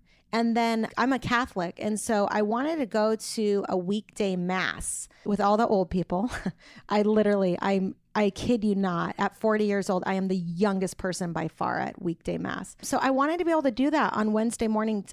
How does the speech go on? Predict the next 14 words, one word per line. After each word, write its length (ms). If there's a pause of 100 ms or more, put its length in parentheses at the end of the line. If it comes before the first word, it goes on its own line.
after 480
my 420
run 340
so 160
I 160
could 180
really 340
just 220
have 160
that 180
personal 460
time 540
to 80
myself. 560